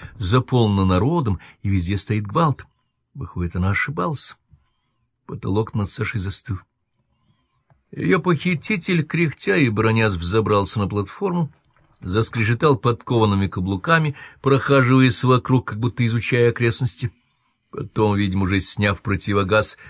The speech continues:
утробным голосом проурчал благожелательно: «Вот мы где! Сколько лет, сколько зим!»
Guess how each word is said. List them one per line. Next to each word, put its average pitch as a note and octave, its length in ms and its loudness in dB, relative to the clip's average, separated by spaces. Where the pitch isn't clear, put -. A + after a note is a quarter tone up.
утробным F#2+ 600 0
голосом G2 440 0
проурчал G2 580 0
благожелательно: F#2 760 -2
«Вот D#3 520 0
мы D3 320 4
где! F#2+ 520 2
Сколько - 600 -4
лет, A2+ 440 2
сколько G#2 600 -4
зим!» G2 400 0